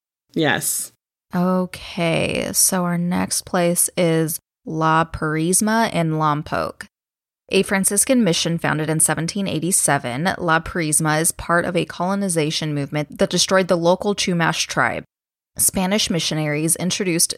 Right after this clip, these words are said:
Speaker 2: deadly diseases to the region, to which local indigenous populations had no immunity,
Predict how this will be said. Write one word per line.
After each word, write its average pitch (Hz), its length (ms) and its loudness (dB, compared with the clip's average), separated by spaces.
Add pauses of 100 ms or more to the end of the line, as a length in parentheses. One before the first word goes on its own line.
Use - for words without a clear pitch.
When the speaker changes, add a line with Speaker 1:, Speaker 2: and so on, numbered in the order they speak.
Speaker 2:
deadly 170 360 0
diseases 170 480 0
to 185 120 0
the 180 120 0
region, 147 480 -2
to 185 140 0
which - 340 2
local 175 300 4
indigenous 175 520 0
populations 151 840 -2
had 156 180 0
no 160 280 2
immunity, 143 600 -2